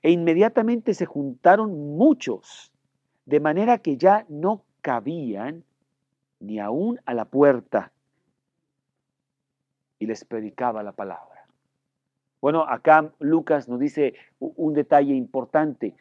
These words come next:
Dice que había en toda esa gente que había ido a su casa a, a oír la palabra, muchos fariseos y doctores de la ley,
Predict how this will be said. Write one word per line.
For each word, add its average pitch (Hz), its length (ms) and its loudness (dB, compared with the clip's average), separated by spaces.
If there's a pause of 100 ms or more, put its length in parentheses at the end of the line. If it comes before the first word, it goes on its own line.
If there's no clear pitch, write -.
(340)
Dice 156 480 -4
que 127 320 -4
había 147 760 -4
en 98 200 -16
toda 156 180 0
esa 180 160 -8
gente 151 420 -8
que 117 120 -8
había 127 180 -2
ido 147 240 0
a 123 60 -2
su 110 180 -14
casa 139 460 0 (400)
a, 101 440 -10
a - 80 -10
oír 135 240 0
la 139 100 0
palabra, 147 500 2 (340)
muchos 160 400 -6
fariseos 151 800 -2
y - 20 -6
doctores 131 580 -4
de 117 120 -4
la 117 100 0
ley, 131 340 0